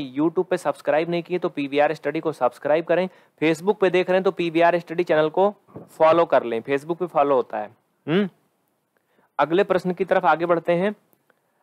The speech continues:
अ, इसमें अभी कितने प्रश्न हैं भाई? अ, मुझे लग रहा है इसमें पहले वाले में कितना पार्ट था? चार पार्ट तो मैंने करवा दिया,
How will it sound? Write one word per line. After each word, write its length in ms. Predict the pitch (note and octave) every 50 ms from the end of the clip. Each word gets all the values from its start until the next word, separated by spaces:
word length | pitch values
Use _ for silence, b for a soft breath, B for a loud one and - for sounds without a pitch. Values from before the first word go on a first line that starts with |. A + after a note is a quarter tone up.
| _ _ _ -
अ, 240 | C3+ C3+ C#3 C#3+ - -
इसमें 260 | D3+ D3 - F3 F#3+ G#3
अभी 140 | G3 F#3+ G#3
कितने 340 | - F#3+ F3+ - F3+ F#3+ G3+
प्रश्न 300 | G3 G3 F#3 E3+ F3 D#3+
हैं 140 | D3+ D3+ D3+
भाई? 240 | D#3+ F3+ G3+ G3 E3+ - _ _ _ _ _ _ _ _ _ _ _ _ _ _ _ _ _
अ, 120 | B2+ C3 C3+
मुझे 280 | C#3 D3+ D#3 D3+ F#3 F#3
लग 180 | F#3+ F#3+ F#3
रहा 120 | G3 G3 G3
है 80 | G3+
इसमें 520 | G3 F#3+ - F#3+ G3 G3+ G3+ G#3 G#3+ G#3 G3 _ _ _ _ _ _ _ _ _ _ _ _ _ _ _ _ _ _ _ _ _ _ _ _ _ _ _ _ _ _ _ _ _ _ _ _ _ _ _ _ _ _ _ _ _ _ _ _ _ _ _ _ _ _ _ _ _ _ _ _ _ _ _ _ _ _ _ _ _ _ _ -
पहले 280 | C3 C3 D3 E3 F#3+
वाले 220 | G3+ G3+ G3 G3+ G#3+
में 120 | G#3+ G#3+
कितना 300 | - G#3+ G3 - A3 A3 G#3+
पार्ट 280 | - G3 F3 D#3+ D3 C#3
था? 320 | - C#3+ D3+ E3+ F3+ E3+ - _ _ _ _ _ _ _ _ _ _ _ _ _ _ _ _
चार 220 | - C#3+ D3+ E3 E3+
पार्ट 260 | - F#3 F#3 F#3+ F#3
तो 80 | G3+
मैंने 180 | G3 G3+ G3+ G3+
करवा 280 | - G3+ G3+ G#3 G#3 G3+
दिया, 300 | F#3 F3+ E3+ E3 D#3+ E3+